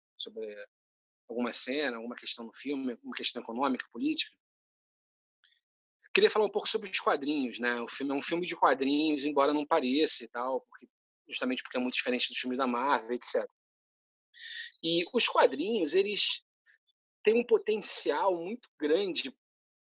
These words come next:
é, como metáforas, né? Como signos que fazem você pensar, né? E algumas pessoas, alguns autores chegam a falar que os quadrinhos são os mitos modernos.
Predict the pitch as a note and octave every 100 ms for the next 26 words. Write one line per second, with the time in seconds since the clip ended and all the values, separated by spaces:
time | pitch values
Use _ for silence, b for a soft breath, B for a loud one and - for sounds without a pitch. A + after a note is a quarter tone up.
0 | _ - D#3 - G#3 A#3 A#3+ - F3+ G3+
1 | - - B2+ B2 C3 C#3+ - D#3+ F3+ E3+
2 | D3 _ _ _ _ _ - - - -
3 | A#3 G3 D#3 C3 - - D#3 D#3 D3+ D3
4 | - D#3 E3 C#3+ - C#3 B2+ A#2+ A#2+ B2
5 | _ _ _ _ _ _ _ _ _ _
6 | _ _ _ _ _ F3+ F3+ F3+ E3+ E3+
7 | - _ _ - F3+ C4 B3+ - - E3
8 | G3 - D#3 D#3+ D#3 C#3 C3+ D3+ C3 -
9 | C#3+ C#3+ C#3+ C3+ - - C3 B2 C3+ C#3+
10 | - C3+ B2+ B2 C#3+ C3 B2 A#2+ A2 B2
11 | D3+ A2+ A2 - -